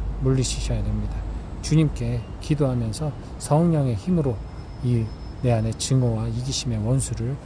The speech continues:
몰아내십시오. 서로가 서로를 위해 기도해 주십시오. 분명히 내 안에 있는 그 증오와 이기심의 원수는 그 안에도 있거든요.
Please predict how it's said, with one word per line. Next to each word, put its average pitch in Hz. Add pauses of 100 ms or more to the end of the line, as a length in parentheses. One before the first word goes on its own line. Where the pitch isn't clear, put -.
(200)
몰아내십시오. 127 (680)
서로가 180
서로를 143
위해 127
기도해 135
주십시오. - (560)
분명히 147
내 120
안에 135
있는 123
그 127 (540)
증오와 135
이기심의 117 (340)
원수는 127 (680)
그 147
안에도 117
있거든요. 110